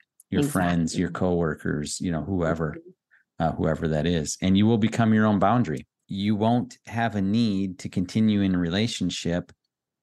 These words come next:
Speaker 1: with someone that consistently treats you poorly,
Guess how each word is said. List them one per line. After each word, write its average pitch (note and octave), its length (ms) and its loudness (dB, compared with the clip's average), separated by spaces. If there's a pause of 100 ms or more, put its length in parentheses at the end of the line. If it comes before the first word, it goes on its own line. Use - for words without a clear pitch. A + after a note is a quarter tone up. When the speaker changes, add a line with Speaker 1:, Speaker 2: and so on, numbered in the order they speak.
(140)
Speaker 1:
with G2 220 -2
someone F#2+ 460 0
that E2 220 -2
consistently F#2 680 -6
treats E2+ 340 -8
you - 80 -4
poorly, - 460 -6